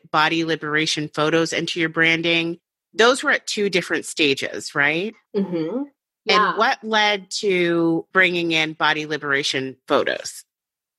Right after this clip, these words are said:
Speaker 2: That has been my own evolution. So the original photography business name was actually Sweet Amaranth. It was just a combination of syllables I liked.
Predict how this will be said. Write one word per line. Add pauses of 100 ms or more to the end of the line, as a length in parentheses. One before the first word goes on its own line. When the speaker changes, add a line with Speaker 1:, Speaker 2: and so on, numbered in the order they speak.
Speaker 2:
That
has
been
my
own
evolution. (360)
So
the
original
photography
business
name (220)
was
actually (160)
Sweet
Amaranth.
It
was
just
a
combination
of
syllables
I
liked.